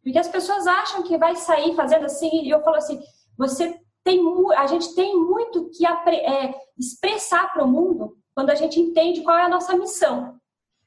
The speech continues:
Então, eu tento ajudar o aluno a entender qual que é a sua missão,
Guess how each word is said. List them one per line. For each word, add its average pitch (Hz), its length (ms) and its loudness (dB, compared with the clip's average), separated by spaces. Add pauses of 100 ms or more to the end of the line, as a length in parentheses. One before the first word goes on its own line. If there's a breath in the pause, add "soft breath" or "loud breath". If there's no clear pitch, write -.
(120)
Então, 254 260 2
eu 370 180 -6
tento 453 340 -4
ajudar 330 460 0
o 403 40 0
aluno 339 400 0
a - 20 -2
entender 381 520 -2
qual 392 340 2
que 359 80 2
é 294 40 4
a - 40 -4
sua 294 240 0
missão, 254 580 -2